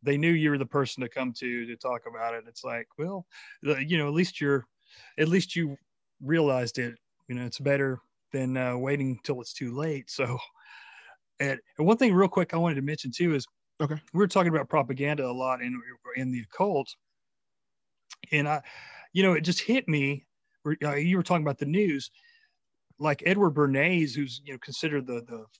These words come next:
Speaker 1: father of propaganda.
Speaker 2: Mm-hmm.
Speaker 1: He was as much an occultist as Aleister Crowley, if you think about it, because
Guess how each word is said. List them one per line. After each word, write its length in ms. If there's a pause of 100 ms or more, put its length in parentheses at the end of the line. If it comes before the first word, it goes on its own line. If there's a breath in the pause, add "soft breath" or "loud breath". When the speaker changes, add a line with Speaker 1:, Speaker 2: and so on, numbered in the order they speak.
(180)
Speaker 1:
father 400
of 160
propaganda. 760 (460 soft breath)
Speaker 2:
Mm-hmm. 220 (1300)
Speaker 1:
He 200
was 200
as 120
much 300
an 120
occultist 640
as 120
Aleister 500
Crowley, 520
if 160
you 40
think 260
about 340
it, 100
because 500